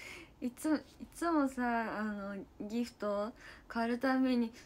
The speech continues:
で、驚いちゃう。<laughs> あ、今日誕生日です。おめでとう。おめでとうございます。四月二十七日。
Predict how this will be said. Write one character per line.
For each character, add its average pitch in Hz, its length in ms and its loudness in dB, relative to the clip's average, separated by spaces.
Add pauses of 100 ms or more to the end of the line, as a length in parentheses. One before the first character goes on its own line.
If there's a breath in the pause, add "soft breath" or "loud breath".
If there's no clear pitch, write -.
(540 loud breath)
で、 214 220 0
驚 240 460 6
い 277 120 10
ち - 160 0
ゃ - 20 0
う。 - 60 -6
<laughs> - 40 -20 (2750 loud breath)
あ、 349 240 8 (120)
今 415 160 4
日 - 20 -4
誕 339 220 6
生 359 200 2
日 320 60 0
で 302 360 4
す。 - 80 -2
お - 60 -2
め 269 100 0
で 330 140 0
と 330 100 -4
う。 320 40 6 (1200)
お 233 40 -6
め 254 180 2
で 262 60 -4
と 269 120 0
う - 20 -2
ご 262 80 -2
ざ 262 160 -2
い 262 60 -4
ま 262 520 -2
す。 - 160 -14 (500)
四 - 180 -6
月 190 400 -8 (420)
二 190 140 -6
十 165 120 -8
七 - 200 -12
日。 180 340 -10